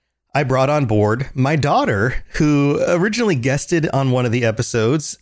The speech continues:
and I, I, I convinced her to join me. She's, she's in her twenties, in her early, very early twenties, and turned her into a co-host. And then she became my co-host. It turned into a live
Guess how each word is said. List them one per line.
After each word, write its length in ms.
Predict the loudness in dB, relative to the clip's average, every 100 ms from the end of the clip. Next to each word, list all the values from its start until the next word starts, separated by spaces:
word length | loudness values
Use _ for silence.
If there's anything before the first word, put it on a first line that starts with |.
| -4
and 480 | 0 2 2 0 -2 -6 -2
I, 60 |
I, 380 | -2 0 -2 -4 -4
I 180 | -2 -2 -8 -12
convinced 640 | -2 0 2 0 -2 -2
her 340 | 0 0 0
to 440 | -4 -2 0 0 0
join 360 | 0 0 2 2
me. 180 | 0
She's, 560 | -2 0 -2 -2 -10 -14 -12
she's 400 | -2 0 2 0
in 140 | 0
her 80 | 0
twenties, 340 | 0 0 0
in 80 | 0
her 80 | 0
early, 380 | 0 0 0 0
very 300 | 0 0 0
early 260 | 0 -2
twenties, 340 | -4 -4 -4 -4 -20 _ _ -6
and 680 | -2 0 0 -2 -4 -10 -6
turned 320 | -4 -2 -4
her 300 | -4 -2 0
into 180 | 0 0
a 60 |
co-host. 600 | -2 -2 -2 -4 -6 -10 -4
And 180 | -2 0
then 140 | -2
she 320 | -4 -4 -4
became 320 | -2 -2 -2 -2
my 120 | -2
co-host. 460 | -2 0 -2 -4
It 100 | -6
turned 200 | -4 -2
into 240 | -2 -2 -2
a 40 |
live 460 | 0 2 2 0